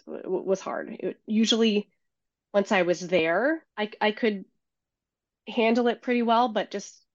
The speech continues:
you know, making that conscious decision to, to jump back in time and put yourself in that emotionally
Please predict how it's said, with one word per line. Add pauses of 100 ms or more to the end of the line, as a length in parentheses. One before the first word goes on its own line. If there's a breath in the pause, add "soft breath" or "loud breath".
(100)
you
know,
making
that
conscious
decision
to, (680 soft breath)
to
jump
back
in
time (280)
and
put
yourself
in
that
emotionally